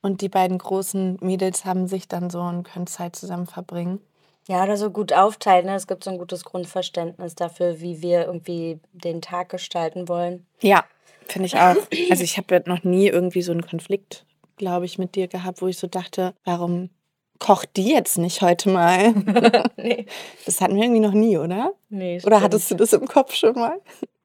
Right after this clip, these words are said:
Speaker 2: Nee.
Speaker 1: Ich auch nicht.
Speaker 2: Mm-mm. Ich hab dann eher mal ein schlechtes Gewissen und gedacht, „Okay, dann mach ich den Abwasch.“ Aber,
Speaker 1: <laughs>
Speaker 2: <laughs> aber nee, eigentlich, ich hab das Gefühl, das float irgendwie.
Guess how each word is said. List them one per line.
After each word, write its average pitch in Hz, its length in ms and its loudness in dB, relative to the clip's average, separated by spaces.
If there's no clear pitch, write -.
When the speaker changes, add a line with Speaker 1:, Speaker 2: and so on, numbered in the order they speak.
Speaker 2:
Nee. 147 680 -12
Speaker 1:
Ich 147 220 -8
auch 233 220 -2
nicht. 165 440 -6
Speaker 2:
Mm-mm. 156 320 -12
Ich 185 140 -4
hab 196 100 2
dann 196 140 2
eher 175 160 2
mal 180 80 2
ein 175 100 0
schlechtes 175 340 -6
Gewissen 175 260 -10
und 165 60 -10
gedacht, 160 200 -10
„Okay, 196 200 -12
dann 190 160 -6
mach 202 160 -8
ich 202 160 -12
den 196 220 -10
Abwasch.“ 185 540 -16
Aber, 208 280 -2
Speaker 1:
<laughs> 214 880 0
Speaker 2:
<laughs> 339 640 -20
aber 170 680 -6
nee, 175 300 -6
eigentlich, 170 720 -12
ich 196 80 -20
hab 180 60 -14
das - 100 -20
Gefühl, 190 260 -8
das 180 300 -4
float 208 540 -2
irgendwie. 170 540 -8